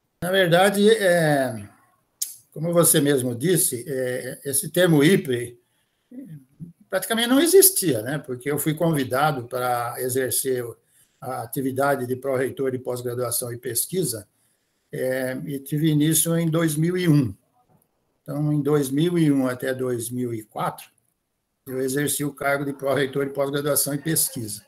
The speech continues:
É, não existia ipre, isso é uma coisa mais recente, né? Que foi criada na universidade. É, o que, o que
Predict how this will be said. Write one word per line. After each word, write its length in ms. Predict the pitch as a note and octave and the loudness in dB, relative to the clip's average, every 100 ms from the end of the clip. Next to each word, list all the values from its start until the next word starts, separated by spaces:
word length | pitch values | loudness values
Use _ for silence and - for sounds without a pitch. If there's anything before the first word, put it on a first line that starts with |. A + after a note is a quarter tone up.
| _ _ _ _ _ - _ _ - | _ _ _ _ _ -20 _ _ -6
É, 220 | F3 E3 | -2 0
não 240 | E3+ A#3 | 0 0
existia 760 | D#4+ E4+ F3+ G#3 G#3 B2 G2 G2 _ _ _ _ _ _ | 2 2 2 2 2 2 -2 -10 _ _ _ _ _ _
ipre, 460 | D#3+ D#3 D#3+ G#2 B2+ | 0 2 0 -6 -2
isso 220 | - A#3 | -2 -2
é 220 | C4 D#3+ | -6 -4
uma 260 | C#3 B2+ A2+ | -4 -6 -8
coisa 420 | - C#3+ D3+ F3+ | -6 -4 -2 -4
mais 280 | F3 F#3+ F3 | -2 0 2
recente, 600 | F#3 - E3 D3 - G#2 | 2 4 4 2 0 -8
né? 280 | C3+ D#3+ _ _ _ _ - | -10 -10 _ _ _ _ -14
Que 80 | |
foi 200 | A#2+ C3 | -6 -4
criada 460 | C3 C#3 B2+ C3 C#3 | -2 0 0 0 -2
na 140 | C#3+ | -2
universidade. 760 | C#3+ D3 D3+ D3 F3 D#3+ A2 - - _ _ _ _ _ _ _ _ - | -2 0 2 0 0 -2 -2 -6 -20 _ _ _ _ _ _ _ _ -14
É, 400 | C3 B2 A#2+ - - _ _ _ - | -10 -10 -10 -16 -20 _ _ _ -16
o 100 | C#3+ | -16
que, 560 | - A#3+ A#3 D#3+ C3 - G#2+ - - | -6 -2 0 0 -2 -6 -16 -16 -14
o 60 | |
que 640 | D3 F#3+ G#3 G3 D3 C3 | -10 -2 2 2 2 -2